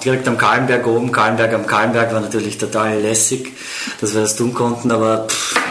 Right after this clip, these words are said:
ja, aus der Nachbarschaft sind dann, äh, auch unfreundliche Zeitgenossen, äh, äh, vor, haben sich vor die Bühne gestellt und haben geschimpft, böse geschimpft auf uns, dass das ein, ein Sakrileg ist, dass wir da spielen und, äh, was,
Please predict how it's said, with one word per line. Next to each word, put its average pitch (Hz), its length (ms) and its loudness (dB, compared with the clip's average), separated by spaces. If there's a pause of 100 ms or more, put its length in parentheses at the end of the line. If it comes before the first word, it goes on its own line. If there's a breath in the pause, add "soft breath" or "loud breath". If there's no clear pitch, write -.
ja, 107 180 -2 (240)
aus 127 120 -2
der 127 100 2
Nachbarschaft 110 640 0
sind 117 240 -2
dann, 117 300 -2 (420 loud breath)
äh, 110 340 0
auch 113 400 -4
unfreundliche 110 920 -2 (240 loud breath)
Zeitgenossen, 113 1000 -2
äh, 110 800 -8
äh, 113 240 -6
vor, 113 340 -2
haben 113 140 0
sich 117 140 -2
vor 117 120 -2
die 113 80 0
Bühne 113 300 -4
gestellt 110 400 -2
und 107 140 -6
haben 104 140 -6 (160)
geschimpft, 113 520 -6
böse 107 260 -4
geschimpft 107 400 -8
auf 101 120 -12
uns, 98 260 -10
dass 101 140 -6
das 101 220 -4
ein, 101 200 -4 (300 loud breath)
ein 110 120 0
Sakrileg 110 720 0
ist, 110 240 -2 (300 loud breath)
dass 107 180 -2
wir 110 100 2
da 110 100 0
spielen 113 560 -2
und, 101 220 -8
äh, 113 40 -6 (280)
was, 98 280 -6